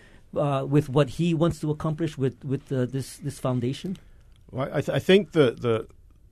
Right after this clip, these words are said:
Speaker 2: the prospects for a nasa-funded mission have, have gotten a lot better. So now there's a, a nasa-funded, um,
Speaker 1: Mm-hmm.
Speaker 2: mission called neocam that's starting to look like it might get funding.
Speaker 1: Right, because
Speaker 2: Uh,
Speaker 1: I think at that
Speaker 2: yeah.
Speaker 1: point in time,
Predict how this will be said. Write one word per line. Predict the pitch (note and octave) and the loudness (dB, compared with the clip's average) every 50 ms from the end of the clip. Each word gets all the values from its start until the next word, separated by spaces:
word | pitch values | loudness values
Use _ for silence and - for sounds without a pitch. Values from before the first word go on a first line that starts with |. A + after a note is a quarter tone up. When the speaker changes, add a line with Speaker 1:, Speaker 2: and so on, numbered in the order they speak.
| - _ - - - | -20 _ -20 -20 -6
Speaker 2:
the | - C3 A2+ A2+ A#2+ A2+ | -4 -2 0 0 -2 -4
prospects | - - - - C#3 C#3+ C#3 - - D3+ C3 B2+ - | -6 -8 0 2 2 2 2 0 0 -2 -2 -2 -4
for | - - A#2 A2+ G#2+ | -8 -4 -2 0 0
a | |
nasa-funded | G#2 G2+ G2+ G#2 A#2 B2 - - C3 A2+ - B2 A2+ A2+ A2 G#2 F#2 | 0 0 0 -2 -2 -2 -2 -2 -2 0 0 0 0 2 0 0 0
mission | G2+ G#2 G#2+ G2+ - - A2 G2+ G2+ | 0 -2 -2 -2 -4 -4 -4 -2 -2
have, | G2 G2 F#2 F2+ G2 - - - A2 | -2 -4 -6 -8 -12 -16 -18 -10 -8
have | G#2+ G#2 F#2 - - - - - - - - | -8 -8 -8 -10 -16 -20 -20 -20 -20 -14 -4
gotten | - B2 C3 B2+ A#2+ | -2 -2 -2 0 -2
a | A2 | -2
lot | G#2 G#2 G#2 G2 - - | 0 0 -2 -4 -4 -8
better. | G2 F#2 A2+ A2+ G#2 F2+ - - - - - - | -6 -4 -2 -2 -2 -4 -6 -10 -14 -20 -20 -20
So | - - A2 | -8 -4 -2
now | G#2 G#2 G#2+ G#2+ A2 | 0 0 0 0 0
there's | A2+ A2 F#2 G2+ | 0 0 0 -2
a, | F#2+ F#2+ F2+ - - | -4 -4 -6 -6 -6
a | G#2 G2+ | -6 -4
nasa-funded, | G2 G2+ G#2+ A2 G#2 - A#2+ G2+ - A2+ G#2+ G#2+ G2+ G#2 G2 F#2 G2 - - - - _ _ - - | -2 -2 -2 -4 -2 -4 -6 -4 -2 -2 -2 0 0 -2 -2 -4 -6 -12 -18 -20 -20 _ _ -14 -10
um, | G2 F#2+ F#2 F#2+ F#2+ F#2+ G2+ G#2+ A2 - | -10 -8 -8 -8 -8 -8 -8 -10 -6 -2
Speaker 1:
Mm-hmm. | - D#3+ D#3+ C3 A#2 | -2 0 2 4 4
Speaker 2:
mission | A#2+ A#2 - - A#2+ G#2 | 4 4 4 0 -2 -2
called | - G2+ G2 G2 | 0 -2 0 2
neocam | G2+ A2 A#2+ C3 B2+ A#2+ - - G#2+ G2 F2+ F2+ F2 F2+ - - - | 2 4 4 4 2 0 0 -2 -4 -4 -4 -6 -10 -12 -14 -10 -10
that's | - G2 - | -10 -10 -6
starting | - A2+ A2 A2+ A2+ A2 G2+ | -2 0 2 2 2 0 0
to | G#2 | 0
look | G2+ G2+ G#2+ G2+ - - | 0 0 -2 -4 -4 -6
like | G2 F2+ F#2+ - | -6 -6 -6 -8
it | - G#2 | -10 -10
might | F#2+ F#2+ F#2+ G2+ - - | -8 -8 -8 -10 -10 -8
get | - G#2 G2 | -6 -6 -6
funding. | - - G2+ G2+ G#2 G2+ F#2 F#2 G2 G2+ - - _ - - - - - - - | -6 -6 -4 -4 -2 -4 -4 -6 -10 -12 -16 -18 _ -20 -20 -20 -20 -18 0 4
Speaker 1:
Right, | G#3+ A3+ G3+ D3+ | 4 4 6 4
because | A#3 A3 A3+ G#3+ | 6 6 6 6
Speaker 2:
Uh, | A3 | 6
Speaker 1:
I | - | 2
think | - C#4 C4+ | 2 -2 -2
at | B3 A#3 | -2 -2
that | A#3+ G#3 - | -2 -4 -2
Speaker 2:
yeah. | - | 0
Speaker 1:
point | A#3 A#3+ A3+ G#3+ | 2 4 4 4
in | G3+ | 4
time, | - - F#3 G3 G#3 A3 G3+ D#3+ C3+ B2 B2+ | 2 0 0 2 2 4 4 2 2 0 -2